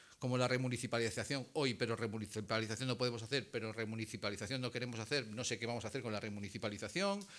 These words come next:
o el asunto de Línea Madrid, o los nombramientos que he dicho antes, o los planteamientos en los distritos. Todo esto multiplica, obviamente, las sugerencias y las reclamaciones de los madrileños. Pero es que nosotros tendríamos que ir por delante de los madrileños. Hay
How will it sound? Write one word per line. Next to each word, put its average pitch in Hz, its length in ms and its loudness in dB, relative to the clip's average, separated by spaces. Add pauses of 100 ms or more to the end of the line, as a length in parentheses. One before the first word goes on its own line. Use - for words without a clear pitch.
(200)
o 117 100 0
el 110 80 4
asunto 123 280 6
de 117 200 6
Línea 113 280 2
Madrid, 190 480 2 (440)
o 127 140 4
los 123 260 4
nombramientos 120 560 2
que 120 80 2
he 113 40 6
dicho 110 220 2
antes, 185 360 4
o 139 60 4
los 123 100 2
planteamientos 123 440 0
en 113 80 0
los 107 100 0
distritos. 185 600 0 (200)
Todo 180 260 8
esto 185 320 4
multiplica, 160 840 4
obviamente, 160 540 2
las 170 160 4
sugerencias 139 500 0
y 175 40 0
las 165 100 0
reclamaciones 120 760 -6
de 107 120 -4
los 107 120 -8
madrileños. 90 420 -6
Pero 117 140 -4
es 113 80 -4
que 131 80 -4
nosotros 117 320 -4
tendríamos 113 440 -4
que 110 100 0
ir 117 180 -2
por 110 160 2
delante 107 240 2
de 110 60 2
los 98 100 -4
madrileños. 95 600 -10 (1120)
Hay 175 440 10